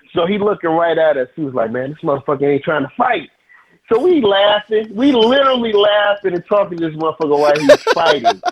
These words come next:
Speaker 1: And, and, and, you know, uh,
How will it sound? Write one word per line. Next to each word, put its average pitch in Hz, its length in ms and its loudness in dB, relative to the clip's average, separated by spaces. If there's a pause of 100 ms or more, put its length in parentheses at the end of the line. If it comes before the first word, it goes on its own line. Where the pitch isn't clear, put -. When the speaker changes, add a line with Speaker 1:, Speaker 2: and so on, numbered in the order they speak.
(580)
Speaker 1:
And, 156 420 0
and, 156 420 -2 (580)
and, 165 420 -4 (240)
you 160 140 -4
know, 147 360 -2 (200)
uh, 135 360 0